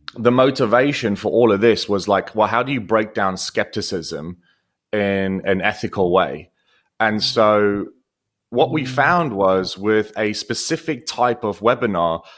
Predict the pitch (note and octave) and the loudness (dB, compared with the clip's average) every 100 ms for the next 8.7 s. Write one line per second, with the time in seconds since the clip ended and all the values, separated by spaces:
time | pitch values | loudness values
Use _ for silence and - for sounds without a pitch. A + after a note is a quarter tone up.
0 | _ _ _ A#2+ B2+ D#3+ A#2+ F#2+ C3 E3 | _ _ _ -4 -2 -2 -4 0 2 2
1 | E3 - - D#3+ F#2 - - _ B2 B2 | -2 -10 -4 -2 -2 -6 -16 _ -4 -4
2 | A#2 F#2+ - G#2+ F2 D#2+ F2+ G2+ A#2 A2 | -4 -8 -4 -2 -2 -6 -8 0 0 0
3 | - B2+ A2+ - C3+ D3+ C3 A#2 - B2+ | -2 -4 -4 -4 -4 -4 -4 -4 -2 -2
4 | - G2+ F#2 F#2 A#2+ B2+ A#2+ G2+ F#2 G#2 | -2 -2 -2 -2 -6 -4 -4 -2 0 -2
5 | G2+ B1 G#1+ A#1+ _ _ _ - _ _ | -2 -6 -8 -14 _ _ _ -20 _ _
6 | _ G#2+ G#2+ G#2+ G#2 F#2+ - - A2+ A#2 | _ -2 0 -2 -2 -6 -12 -4 0 2
7 | D#3+ D#3 B2+ A2 - C3 F#2 - C3+ - | 2 2 2 2 0 0 0 0 -2 -2
8 | E2+ C#2 - - G#2 G2 | -6 -6 -6 -2 2 2